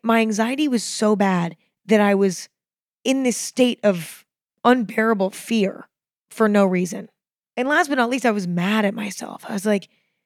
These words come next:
"How did I get to a point where I'm so dependent on nicotine that trying to quit sends me into a spiral this severe?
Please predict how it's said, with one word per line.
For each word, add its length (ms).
"How 260
did 140
I 460
get 200
to 160
a 40
point 520
where 380
I'm 180
so 260
dependent 460
on 240
nicotine 720
that 360
trying 400
to 80
quit 480
sends 380
me 240
into 240
a 60
spiral 840
this 240
severe? 580